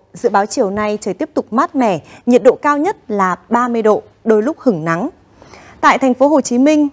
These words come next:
chiều và tối nay có mưa dông nhiều nơi, có nơi mưa vừa mưa to. Trong cơn dông đề phòng gió giật mạnh và lốc sét. Vừa rồi là những thông tin thời tiết đáng chú ý. Bây giờ xin mời quý vị tiếp tục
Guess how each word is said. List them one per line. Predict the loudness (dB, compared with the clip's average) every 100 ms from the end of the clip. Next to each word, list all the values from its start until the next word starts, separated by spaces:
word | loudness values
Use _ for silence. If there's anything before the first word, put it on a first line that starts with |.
| -6
chiều | 2 4 4
và | 2
tối | 0 -2
nay | -2 -4
có | -2 -2
mưa | 0 0
dông | 0 0
nhiều | 0 0
nơi, | 0 2 0 -6 -20 -20 _
có | 2
nơi | 4 2 2
mưa | 2 2 0
vừa | 0 -4 -4
mưa | -4 -4 -4
to. | -2 -4 -4 _ _ -8
Trong | -2
cơn | 0 2
dông | 0 0
đề | -2
phòng | -4 -6 -6
gió | -6
giật | -4 -6 -6
mạnh | -8 -10 -6
và | -4
lốc | -2 -2
sét. | -2 -2 -2 _ _ _ -20 -20 -20 -14 2
Vừa | 4
rồi | 4 2
là | 2
những | -2 -4
thông | -8
tin | -4 -4 -4
thời | -4
tiết | -6 -6
đáng | -8
chú | -6 -4
ý. | -2 -2 -2
Bây | 0
giờ | 0
xin | -2 -4
mời | -4
quý | -2
vị | -4 -2
tiếp | -4 -2
tục | -2